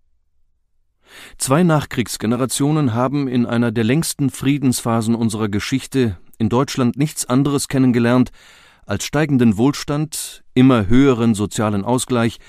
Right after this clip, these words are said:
und immer größere gesellschaftliche Freiheiten.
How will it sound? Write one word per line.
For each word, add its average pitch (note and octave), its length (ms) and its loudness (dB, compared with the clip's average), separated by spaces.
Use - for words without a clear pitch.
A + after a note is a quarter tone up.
und A2+ 200 -2
immer C#3 200 2
größere C#3 600 0
gesellschaftliche B2 720 -2
Freiheiten. F#2+ 600 -8